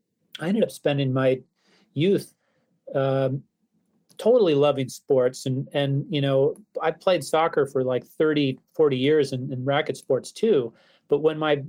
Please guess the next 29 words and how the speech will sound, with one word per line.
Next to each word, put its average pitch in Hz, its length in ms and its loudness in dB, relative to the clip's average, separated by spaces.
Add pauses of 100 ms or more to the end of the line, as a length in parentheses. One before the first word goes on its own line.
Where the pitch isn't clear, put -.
(120)
mom 180 380 -2
introduced 160 560 -4
me 185 80 -2
to 127 140 0
those 123 220 -4
things, 127 300 -4
I 165 180 -2
wasn't 185 300 0
gonna 135 140 -2
do 143 240 2
it, 127 160 0
and 127 100 -8
I 147 140 -2
was 135 240 0
not 151 320 0
gonna 131 220 -4
do 139 220 2
it, 123 200 -4 (1080)
uh, 139 400 0
you 147 80 -2
know, 139 100 2
when 135 140 0
I 135 120 2
was, 127 200 -2
like, 123 140 -2
six - 340 -2
and 120 100 -8
seven. 135 640 0 (500)
And, 139 540 0